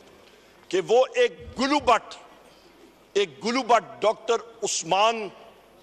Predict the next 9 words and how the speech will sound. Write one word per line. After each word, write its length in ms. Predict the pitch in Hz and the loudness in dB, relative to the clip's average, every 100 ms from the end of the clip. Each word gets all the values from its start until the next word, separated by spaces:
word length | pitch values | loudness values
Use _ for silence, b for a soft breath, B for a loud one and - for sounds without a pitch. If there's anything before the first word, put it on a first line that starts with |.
| - - - - | -20 -20 -20 -6
की 160 | 220 220 | -2 -2
सरबराही 640 | - 202 185 185 208 226 | 2 0 2 2 2 2
में 120 | 214 | -2
वो 180 | 185 202 | 0 -2
फोर्स 360 | - 202 - - | -2 -2 -2 -2
ऑपरेट 340 | - 196 180 - | -2 -2 -4 -2
कर 200 | 165 143 | -4 -2
रही 240 | 139 | -6
है। 100 | 113 | -10